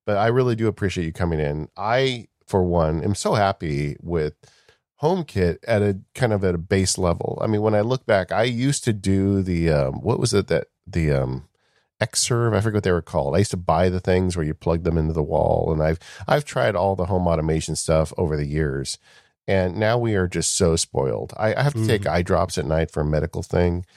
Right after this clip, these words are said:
Speaker 1: and I can just turn the lights off with my drops in my eyes, my eyes closed. I mean, it's just, you know, just stuff, little things like that all day, or the fact that you can scream out music and it starts playing it for you,
Speaker 2: <laughs>
Speaker 1: or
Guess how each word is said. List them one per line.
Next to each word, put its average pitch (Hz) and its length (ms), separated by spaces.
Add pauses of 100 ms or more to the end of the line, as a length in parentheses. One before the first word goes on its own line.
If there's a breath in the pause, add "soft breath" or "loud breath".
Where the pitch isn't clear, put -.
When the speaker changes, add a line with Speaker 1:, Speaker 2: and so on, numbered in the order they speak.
(340 soft breath)
Speaker 1:
and 104 160
I 113 100
can 117 180
just 110 160
turn 113 160
the 110 100
lights 127 260
off 67 300
with - 180
my 85 120
drops 85 340
in 87 60
my 80 240
eyes, 82 160
my 73 180
eyes - 140
closed. - 400
I - 20
mean, 143 160
it's 175 100
just, 165 200 (120)
you 147 120
know, 123 200
just - 200
stuff, - 280
little 139 280
things 117 260
like 95 140
that 85 180
all 80 160
day, 67 380
or 92 200 (300 loud breath)
the - 100
fact 110 180
that 107 40
you 101 100
can 92 160
scream 92 320
out 80 160
music 80 360
and 78 80
it - 20
starts 76 300
playing 73 380
it 76 120
for 73 240
you, 71 240
Speaker 2:
<laughs> - 80
Speaker 1:
or 82 320